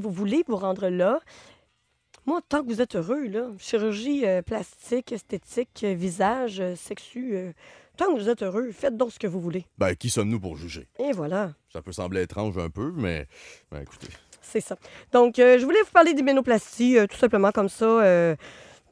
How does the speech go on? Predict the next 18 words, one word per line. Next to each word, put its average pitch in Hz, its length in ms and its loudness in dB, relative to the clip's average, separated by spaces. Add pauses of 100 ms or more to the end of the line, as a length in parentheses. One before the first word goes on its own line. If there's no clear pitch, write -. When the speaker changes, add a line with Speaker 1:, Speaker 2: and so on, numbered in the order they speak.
(340)
Speaker 1:
vous 185 180 -8
partagez 240 420 4
mon 247 160 0
point 226 180 0
par 226 140 4
rapport 214 360 8
au 214 60 6
fait 226 300 4
que 220 380 4
je, 190 400 0
je, 185 200 -2
je, 180 280 -2
je 180 140 -6
ne 190 120 2
comprenais 214 380 2
pas, 226 360 2
en 202 80 -8
fait. 214 220 -4